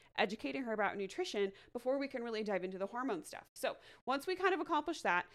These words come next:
and along the way here, we're also getting her into the gym. Now, this woman loathed exercise when we first started together. It is so funny now because I remember telling her at one point, like, "Hey, you have kind of a busy week during the week.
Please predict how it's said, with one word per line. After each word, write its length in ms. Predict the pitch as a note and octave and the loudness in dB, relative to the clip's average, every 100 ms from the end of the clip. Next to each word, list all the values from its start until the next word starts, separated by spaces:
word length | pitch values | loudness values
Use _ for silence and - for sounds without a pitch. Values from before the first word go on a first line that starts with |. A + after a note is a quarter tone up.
| - - | -20 -2
and 100 | - | 2
along 340 | B3 B3 C4+ E4+ | 4 8 8 8
the 80 | D4+ | 6
way 280 | B3+ B3 | 6 6
here, 240 | B3+ A#3+ G#3+ | 6 2 4
we're 160 | A#3 | 4
also 240 | - G#3+ C4 | 2 0 -2
getting 240 | A3+ A3+ | -2 -2
her 140 | A3 A3+ | -2 -2
into 200 | G#3+ G3 | -4 -4
the 120 | G3+ | -2
gym. 340 | F3 F3 E3 - | 2 2 0 2
Now, 160 | G3+ G3+ | 2 4
this 260 | B3 C4+ | 2 2
woman 320 | E4 E4+ F4 F#4+ _ - | 4 4 2 -2 _ -12
loathed 680 | G#3 G#3 G3+ G#3 G3+ F#3+ - | 2 8 8 8 4 0 2
exercise 480 | G3+ - G3 G3 F3 | 2 2 -2 0 0
when 100 | F3 | -2
we 80 | F3 | -4
first 200 | - - | -6 -8
started 220 | D#3 E3+ | -8 -6
together. 360 | E3+ C3 G#2 - | -6 -6 -6 -2
It 180 | G3+ E3 | 2 6
is 180 | A3 - | 4 4
so 300 | - A3 A3+ | 4 4 4
funny 300 | C4 A#3+ A#3 | 0 -2 0
now 280 | F#3+ G3+ | 4 4
because 480 | E3+ G#3 - G#3+ G3 - - - | 0 -6 -2 -2 -2 -6 -20 4
I 60 | A3+ | 8
remember 400 | A#3+ C4 B3 B3 | 8 6 4 0
telling 400 | - G#3+ G3+ A#3 | 0 -2 0 0
her 120 | A#3+ | 2
at 180 | A3+ G3 | 2 4
one 200 | F#3+ F#3 | 0 -2
point, 320 | - A#3 - A3 | -4 -4 -4 -2
like, 280 | G3+ F#3+ - - | 0 -2 -8 -18
"Hey, 320 | - D#4 C#4+ G#3 | -2 0 2 -2
you 320 | G3 G3 A#3 | -4 -6 -2
have 220 | C#4 C4+ | 0 0
kind 200 | - A#3+ | 0 0
of 80 | G3+ | 0
a 80 | F3+ | 0
busy 380 | F#3+ A#3 G#3+ | -2 -2 -2
week 340 | F#3+ A3 D#4 - | -4 -4 -4 -4
during 240 | G#3 G3 | -2 0
the 80 | F#3+ | 0
week. 300 | F#3+ G3 | -2 -6